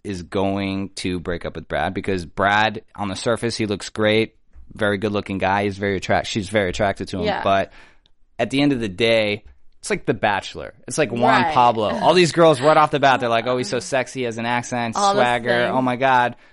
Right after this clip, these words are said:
Speaker 1: But at the end of the day, she, he has no substance. She thinks he's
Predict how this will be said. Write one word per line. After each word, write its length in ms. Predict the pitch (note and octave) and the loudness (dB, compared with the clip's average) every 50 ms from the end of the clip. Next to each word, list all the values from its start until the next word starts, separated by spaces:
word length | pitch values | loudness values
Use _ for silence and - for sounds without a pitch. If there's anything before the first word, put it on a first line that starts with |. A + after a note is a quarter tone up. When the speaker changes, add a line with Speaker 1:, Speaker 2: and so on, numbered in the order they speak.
| - _ - | -20 _ -8
Speaker 1:
But 80 | - D#3+ | -4 -4
at 80 | D#3+ | -2
the 120 | D3 D#3+ E3+ | 0 0 -2
end 140 | D#3+ D3 | 0 -2
of 120 | C#3 C3 B2 | -4 -6 -6
the 60 | B2+ | 2
day, 480 | B2+ D#3+ E3+ E3+ D#3+ D3+ D3 C#3 C3 - - - - _ _ - - _ _ _ | 4 4 6 6 6 4 2 2 -2 -4 -14 -20 -20 _ _ -20 -20 _ _ _
she, 320 | - - - - D3 D3+ C#3+ | -14 -10 -8 -6 -4 -4 0
he 100 | D#3 D#3+ | 0 0
has 140 | D#3 D3 C3+ | 0 2 0
no 140 | D3 C#3+ | -2 -2
substance. 800 | C#3 - - - C3+ B2 - - - B2 B2 C3 - - - - _ _ _ | -2 -4 -2 -2 -2 -2 -2 -8 -8 -8 -8 -8 -8 -10 -16 -20 _ _ _
She 160 | - - C3+ | -12 -10 -10
thinks 240 | B2 - C3+ B2 - | -8 -6 -8 -8 -8
he's 180 | B2 A#2 G#2 | -8 -10 -12